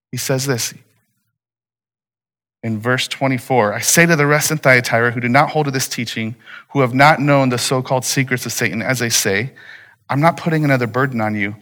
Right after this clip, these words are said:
Only hold to what you have until I come. The one who conquers, who keeps my works to the end, I will give him authority over all nations." The one who has authority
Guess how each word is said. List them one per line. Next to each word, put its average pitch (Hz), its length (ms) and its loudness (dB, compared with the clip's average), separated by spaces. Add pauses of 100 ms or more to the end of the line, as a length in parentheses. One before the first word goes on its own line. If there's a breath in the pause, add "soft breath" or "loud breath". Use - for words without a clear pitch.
Only 135 220 0
hold 156 400 -4
to 175 100 -8
what 156 200 -2
you 135 140 -6
have 120 260 -2
until 123 240 -6
I 123 80 -2
come. 101 400 -6 (340 loud breath)
The 127 100 0
one 147 340 4
who 165 160 -2
conquers, 120 600 -2
who - 80 -8
keeps 139 400 -8
my 143 180 2
works 135 280 -4
to 135 60 -10
the 123 120 -2
end, 104 300 0 (480 loud breath)
I 113 60 2
will 110 160 -2
give 113 320 -4
him 127 300 -4
authority 120 840 -8 (140)
over 101 220 -12
all 107 340 -12
nations." - 760 -16 (1200)
The 110 80 -10
one 135 260 2
who 165 140 2
has 151 340 2
authority 101 680 -8